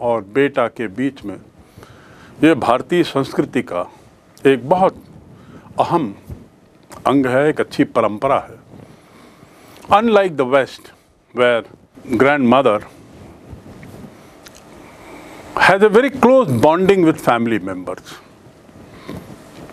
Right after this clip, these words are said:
So now with this, this story comes to an end। And we will move on to exercise by way of different questions, by way of vocabulary,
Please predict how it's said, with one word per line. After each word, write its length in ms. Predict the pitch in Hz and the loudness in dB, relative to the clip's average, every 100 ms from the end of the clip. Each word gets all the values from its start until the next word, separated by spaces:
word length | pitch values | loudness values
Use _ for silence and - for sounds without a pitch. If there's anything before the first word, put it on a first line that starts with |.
| - - - - - - - - - - 120 | -20 -20 -20 -20 -20 -20 -20 -20 -16 -14 0
So 200 | 131 123 | 2 4
now 440 | 123 139 165 170 120 | 4 4 2 -2 0
with 200 | 120 120 | 0 4
this, 280 | 196 214 - - - - - - | 2 2 -8 -20 -20 -20 -20 -4
this 240 | 165 226 220 185 | 0 2 2 0
story 380 | - 208 233 214 | 2 2 2 -4
comes 380 | - 196 208 | -2 -2 -2
to 140 | - 214 | -2 -2
an 120 | 180 | 0
end। 280 | 208 247 - _ _ _ _ _ _ _ - - _ | -2 -4 -10 _ _ _ _ _ _ _ -20 -20 _
And 320 | 175 190 196 - 147 | 0 0 -2 -8 0
we 100 | 196 | 2
will 160 | 233 208 | 2 0
move 300 | 214 262 233 | 0 0 0
on 200 | 226 196 | -2 -2
to 240 | 208 208 180 _ _ _ _ _ - _ _ _ _ _ _ | -4 -4 -6 _ _ _ _ _ -20 _ _ _ _ _ _
exercise 680 | 170 165 226 190 180 175 190 | -2 -2 -4 0 2 2 0
by 300 | 139 147 151 | 2 0 2
way 120 | 165 | 0
of 200 | 160 131 | 0 -2
different 340 | 147 170 147 | -6 -4 -6
questions, 640 | 165 160 131 190 196 190 - | -2 -2 -2 -6 -6 -8 -14
by 240 | 127 135 | -2 0
way 140 | 131 139 | 0 0
of 180 | 131 - | -2 -4
vocabulary, 1000 | 101 117 160 170 170 170 165 170 170 | -12 -4 0 0 0 -2 -2 -2 -6